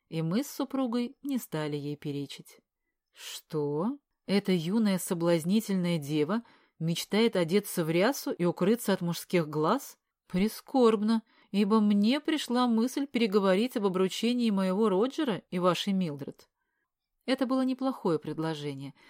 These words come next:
соединить в браке наследников двух самых могущественных в Денло лордов. Но Эдгар знал, что его жена решительно выступит против союза с давнишним врагом. Да и сама Милдред вряд ли обрадуется жениху, которому едва исполнилось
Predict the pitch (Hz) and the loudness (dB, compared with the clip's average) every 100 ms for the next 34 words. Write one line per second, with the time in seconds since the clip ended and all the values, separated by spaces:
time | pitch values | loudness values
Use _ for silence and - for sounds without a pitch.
0 | - - - 190 180 180 160 160 208 262 | -20 -8 -2 0 0 -2 -4 -4 -2 -2
1 | - 170 185 - 196 190 170 160 160 180 | -2 -4 -6 -4 -2 -2 -4 -6 -8 -6
2 | 262 262 240 208 - 185 185 208 285 - | -4 0 2 2 0 0 0 -2 -2 -4
3 | 233 - 208 196 156 151 190 180 180 175 | -6 -4 -2 -2 -4 -2 -2 -2 -2 -2
4 | 170 139 131 - _ _ _ _ 170 185 | -2 -4 -8 -16 _ _ _ _ -4 -4
5 | - 262 214 226 190 175 160 139 135 _ | -2 -2 0 0 -2 -4 -4 -6 -10 _
6 | - - 185 196 220 302 254 240 247 226 | -20 -8 -4 -2 -2 -2 -2 0 0 0
7 | - 294 285 254 220 190 208 - 196 202 | -2 -4 -4 -2 -2 -2 -4 -6 -8 -8
8 | _ 196 202 - 147 - 156 180 254 175 | _ -2 -2 -2 -8 -6 -4 -2 -4 -4
9 | 151 180 170 202 208 294 - 247 226 233 | -6 -8 -2 0 2 -2 -2 -2 0 0
10 | 233 175 147 131 - _ _ _ 208 226 | -2 -4 -6 -8 -16 _ _ _ -2 0
11 | 233 - 226 226 214 240 285 190 160 - | 0 0 2 4 4 2 0 -2 -4 -4
12 | 233 311 320 190 185 185 185 170 - 165 | -2 0 0 0 0 2 2 0 -2 -4
13 | 170 175 190 - 277 - 214 220 202 196 | -2 -2 -4 -4 -4 -2 0 2 2 0
14 | 196 214 294 240 - 180 180 170 160 | -2 -2 -2 -4 -4 -4 -2 -4 -6